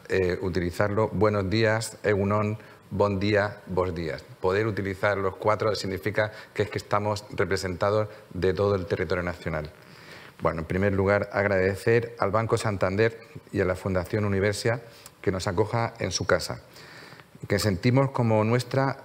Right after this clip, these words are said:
eh, tras tantos años de colaboración fructífera que hoy podremos comprobar en el desarrollo de esta interesante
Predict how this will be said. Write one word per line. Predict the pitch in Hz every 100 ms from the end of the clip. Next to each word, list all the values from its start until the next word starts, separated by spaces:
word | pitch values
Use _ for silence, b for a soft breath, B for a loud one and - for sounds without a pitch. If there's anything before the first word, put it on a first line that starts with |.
| -
eh, | 101 98 92
tras | 92 92 -
tantos | 117 113 107
años | 107 110 104
de |
colaboración | 95 92 90 90 87 107
fructífera | 101 - - 98 107 117 B B B -
que | - 101
hoy | 110
podremos | 101 95 104 104
comprobar | 104 98 90 95 101
en | 98
el | 90
desarrollo | 90 - 90 98 104
de | - 92
esta | 95 - 92
interesante | 85 80 80 90 90 92